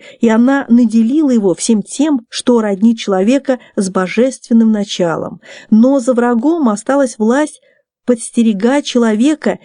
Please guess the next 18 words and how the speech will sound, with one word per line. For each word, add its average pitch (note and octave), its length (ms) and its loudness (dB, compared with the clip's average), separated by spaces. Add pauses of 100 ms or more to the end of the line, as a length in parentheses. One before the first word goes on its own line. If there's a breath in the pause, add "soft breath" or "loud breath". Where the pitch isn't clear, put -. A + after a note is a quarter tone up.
(140 soft breath)
и B3 100 4
расставлять A#3 720 0
ему B3+ 180 2
коварные G#3+ 540 0
ловушки, G#3+ 580 -2
даже G#3 260 0
когда A3+ 320 2
он, C4+ 360 0 (160 loud breath)
повинуясь B3+ 560 2
своей A3+ 320 2
божественной F#3+ 800 -2
природе, F#3 640 -2 (160 loud breath)
стремится A3+ 720 0
к - 60 -16
совершенству». F#3+ 960 -4 (380)
Враг B3 500 -2
рода A3+ 340 2
человеческого G3 920 -2